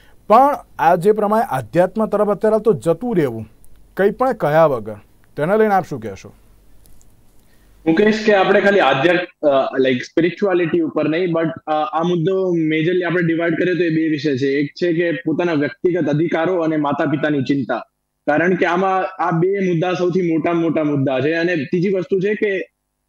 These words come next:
Speaker 2: એ વસ્તુ જાણવી કે અમારી જે યુવા વયના લોકો હોય છે એ પોતે એક, અ, જાણકાર અને એક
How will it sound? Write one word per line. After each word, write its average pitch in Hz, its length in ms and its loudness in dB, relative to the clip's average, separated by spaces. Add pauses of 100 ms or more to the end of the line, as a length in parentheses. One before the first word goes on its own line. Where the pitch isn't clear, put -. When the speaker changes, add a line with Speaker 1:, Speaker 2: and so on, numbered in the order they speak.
(120)
Speaker 2:
એ 196 120 0
વસ્તુ 233 320 -2
જાણવી 185 520 0
કે 190 120 -2
અમારી 185 340 0
જે 196 180 -4
યુવા 175 380 -2
વયના 190 320 0
લોકો 165 260 0
હોય 165 220 0
છે 208 280 -2 (260)
એ 226 220 -2
પોતે 208 400 -2
એક, 214 340 -4
અ, 311 440 0 (300)
જાણકાર 190 680 0
અને 196 340 -2
એક 196 160 -2